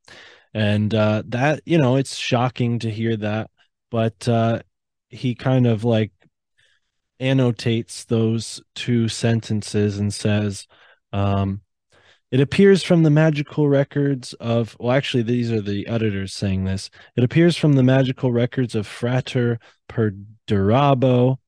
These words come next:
which is Aleister Crowley's, uh, sort of f-, fraternity name, "that he made this particular sacrifice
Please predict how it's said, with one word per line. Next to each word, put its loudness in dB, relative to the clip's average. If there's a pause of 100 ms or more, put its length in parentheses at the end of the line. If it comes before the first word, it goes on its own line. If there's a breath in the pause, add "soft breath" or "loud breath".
(120)
which -8
is -4
Aleister -4
Crowley's, -2 (280)
uh, -10
sort -4
of -8 (520)
f-, -16
fraternity 2
name, 2 (720 loud breath)
"that -8
he 0
made 0
this -2
particular -2
sacrifice -2